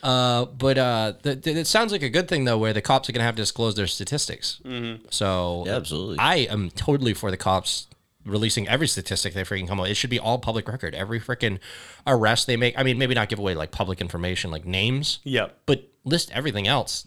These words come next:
Speaker 1: demographic and shit.
Speaker 3: Yeah.
Speaker 1: Might as well.
Speaker 2: Especially if they're making mass searches on R and Vs and stuff, like, you know what I mean?
Speaker 1: Mm-hmm.
Speaker 2: Through your records and shit. I don't know. It's, it's just, especially with facial recognition, you know, especially with, um, I think it was recently there was a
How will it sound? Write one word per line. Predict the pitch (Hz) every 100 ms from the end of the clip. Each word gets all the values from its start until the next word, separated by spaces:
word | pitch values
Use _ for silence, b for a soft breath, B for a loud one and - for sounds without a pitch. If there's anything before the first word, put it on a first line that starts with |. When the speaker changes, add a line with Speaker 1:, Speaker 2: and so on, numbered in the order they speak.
| -
Speaker 1:
demographic | 110 113 98 131 135 87
and | 80
shit. | - 90 - _ b b b
Speaker 3:
Yeah. | 151 117 98 - -
Speaker 1:
Might | - 127
as | 127 113
well. | 147 92 - B B B B B B B B B B B B _ _
Speaker 2:
Especially | - 131 120
if | 107
they're |
making | 113 110 110
mass | 107 117
searches | 101 101 107
on | 98 95
R | 101
and | 98
Vs | 92 98
and | 98
stuff, | - - -
like, | -
you | 120
know | 113
what | 107
I | 110
mean? | 107 107 -
Speaker 1:
Mm-hmm. | 104
Speaker 2:
Through | 117 104 113
your | 113 104
records | 101 101 104 101
and | 104
shit. | - -
I | 101
don't | 95
know. | - - _ -
It's, | - - - _ b b b b b
it's | 160
just, | - 135
especially | 131 139 131
with | 127
facial | 123 117 117
recognition, | 113 107 110 104
you | 135
know, | 143 135
especially | 139 - 147 - 135
with, | 123 117
um, | 113 104 98 - _ B B B B B
I |
think | 147
it | 135
was | 117
recently | 113 131 - 120 110
there | 110
was | 110 104
a | 107